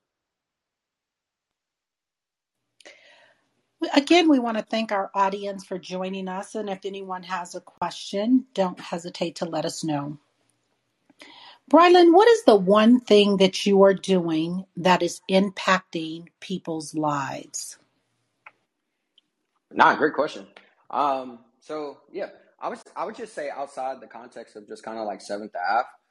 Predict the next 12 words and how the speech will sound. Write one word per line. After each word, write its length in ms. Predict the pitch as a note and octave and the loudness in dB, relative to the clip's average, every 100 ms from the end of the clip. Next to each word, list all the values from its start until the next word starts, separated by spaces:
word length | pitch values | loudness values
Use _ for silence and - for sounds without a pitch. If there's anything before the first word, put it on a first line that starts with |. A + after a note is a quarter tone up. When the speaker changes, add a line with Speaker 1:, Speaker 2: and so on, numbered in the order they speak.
| _ _ | _ _
Speaker 2:
um, 320 | A#2+ A2+ G#2+ G2 | -4 -4 -6 -10
I'm 140 | C3 | -10
a 40 | C#3+ | -6
big 220 | D3+ C#3+ | -6 -8
believer 720 | B2+ B2 A#2+ A#2 A2+ G#2+ - | -8 -8 -8 -8 -8 -10 -12
in 300 | A2+ A2 G#2+ - | -16 -14 -14 -12
each 200 | A#2+ - | -12 -10
one, 140 | A2 | -12
teach 300 | G2 G#2+ G2 | -10 -12 -10
one. 300 | F2+ D2+ D#2+ - | -12 -14 -18 -18
So, 640 | - A#2+ A2+ A2+ G#2+ - - _ - | -6 -2 0 0 -4 -8 -20 _ -8
uh, 440 | A2 G#2 G#2 G2+ | -4 -4 -4 -6